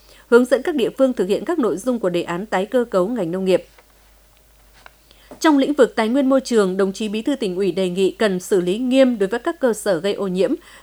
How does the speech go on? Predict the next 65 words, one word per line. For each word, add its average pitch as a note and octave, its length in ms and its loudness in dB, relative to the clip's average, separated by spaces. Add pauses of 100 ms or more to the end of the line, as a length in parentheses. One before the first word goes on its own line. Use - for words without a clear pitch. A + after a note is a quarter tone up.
cần G#3 160 4
thiết E4+ 200 -2
phải F3 100 -2
xem A#3+ 200 -4
xét E4 260 -4
thu C4+ 120 0
hồi F#3 140 0
giấy E3+ 200 -4
phép E4+ 180 -4
hoạt F#3+ 140 -4
động G3 200 4 (280)
đối G3+ 160 0
với B3 100 -2
những A#3 240 -4
đơn A#3+ 240 2
vị A3 280 -2
vi A#3 120 0
phạm A3 240 -6
kéo E3+ 200 -6
dài. F#3+ 280 -2 (460)
Giao C#4+ 200 4
Sở C4 160 0
Tài G3+ 120 -4
nguyên B3+ 200 0
Môi C4 180 2
trường A3 260 -2
xây C4 160 -2
dựng G3 160 -6
kế G3 200 -6
hoạch G#3+ 180 -6
di A#3+ 200 -4
rời F#3+ 320 0 (160)
các D#4 200 -2
đơn A3 200 -2
vị G3 200 -4
chế G3+ 200 -4
biến G3 300 -4
bột G#3 180 -2
đá F3+ 260 -2 (240)
gây B3+ 180 4
ô A#3+ 160 0
nhiễm A3 360 -2
ở F#3+ 140 -2
vùng F#3 200 -2
ven A3 160 -4
hồ G3+ 120 -2
Thác C#4 200 -6
Bà, F#3 260 0 (240)
làm A#3+ 180 2
ảnh F#3+ 220 -4
hưởng F#3+ 200 0
tới A3+ 120 -2
đời G#3 160 -2
sống F#3 240 -6
sinh B3+ 180 -6
hoạt A3 180 -4
của F3+ 100 -4
người F3 200 -2
dân A3+ 260 -2
cũng G3+ 200 -6
như A3+ 100 -4
cảnh F3 240 -6
quan G3 220 -6
môi F#3+ 120 -4
trường. F3+ 280 -2